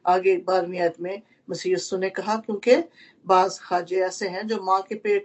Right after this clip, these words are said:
ही से ऐसे पैदा हुए, और बाज ख्वाजे ऐसे जिनको आदमियों ने ख्वाजा बनाया।" और फिर तीसरी टाइप जो खुदावंद यीशु मसीह ने यहाँ पर बताई, तीन कैटेगरीज हमें नजर आती हैं। एक जो माँ के पेट से पैदा हुए,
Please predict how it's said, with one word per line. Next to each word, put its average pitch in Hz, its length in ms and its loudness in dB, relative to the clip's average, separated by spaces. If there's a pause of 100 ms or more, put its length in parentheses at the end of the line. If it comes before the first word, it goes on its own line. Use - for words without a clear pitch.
ही 214 80 -6
से 220 180 -2
ऐसे 190 280 -2
पैदा 165 300 -2
हुए, 165 340 -10 (300)
और 170 160 2
बाज 175 360 2
ख्वाजे 170 320 0
ऐसे 170 400 -2 (280)
जिनको 196 400 0
आदमियों 196 420 2
ने 233 100 0
ख्वाजा 180 360 0
बनाया।" 165 400 -8 (360)
और 185 240 0
फिर 175 180 -4 (120)
तीसरी 190 600 0 (360)
टाइप 190 360 4
जो 175 140 -6
खुदावंद 175 360 -8
यीशु 170 260 -8
मसीह 170 280 -6
ने 175 160 -2
यहाँ 170 340 -2
पर 170 120 -2
बताई, 180 360 -4
तीन 226 380 -2
कैटेगरीज 185 640 0
हमें 175 180 -4
नजर 175 260 -2
आती 196 320 0
हैं। 214 220 0 (360)
एक 196 280 8
जो 185 140 0
माँ 175 180 -2
के 175 140 -8
पेट 226 300 2
से 254 140 2
पैदा 240 300 4
हुए, 240 340 0